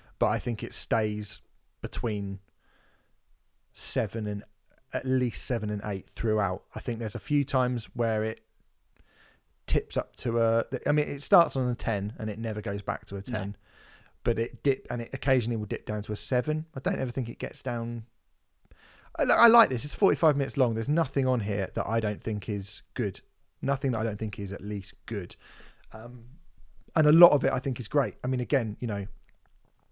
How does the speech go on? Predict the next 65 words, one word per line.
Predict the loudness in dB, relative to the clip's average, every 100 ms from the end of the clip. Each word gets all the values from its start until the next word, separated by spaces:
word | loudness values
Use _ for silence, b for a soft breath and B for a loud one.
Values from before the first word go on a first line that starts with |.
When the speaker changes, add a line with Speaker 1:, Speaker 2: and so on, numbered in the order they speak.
| -6
Speaker 1:
you've | -2
got | -2 -4
St-, | -2 -2
She | 0 -4
Still | -2 0
Leads | 2 2
Me | 0
On | 0 -2
is |
amazing. | -2 -2 -2 0
Personality | 0 0 -2
Disorder | -2 -2 -2
is | -4
great. | -6 -4 -4
Fifteen | -6 -6 -6
Again | -6 -8
is |
great. | -6 -6 -6 -8 B B
The | 2
Only | 4
Way |
I | 2
Can | 0
Love | -2 -2
You | -6
is |
great. | -8 -4 -2 -2 -4 B B
That | -6 4
Boy | 4
on | 4
the |
Stage | 4 4 4 2
is, | -6 -10 _ -10 -2
is | 2
all | 2
right. | 6 4 4
I | 0
think | -4 -4
is | -6
fine. | -2 0 2
Drive | 4 4
Myself | 4 -2 0
Home | -2 -2
I |
think | -6
is | -10
great. | -8 0 0 0 -6 b b b b _
Black | 6 6 4
Ice | 2 2 -2
and | -2
Shadow | 0 0
Self | 0 2 2 -2
and | -6
It's | -4
Always | -4 -6
the |
Quiet | -4 -2 -2
Ones | -4 -6 -8
I | -8
think | -8 -4
are | -4
all | -4 -4 -8 -16 _ _ _ _
brilliant | -8 -4 -2 -4 -6
as | -6
well. | -2 -2 -2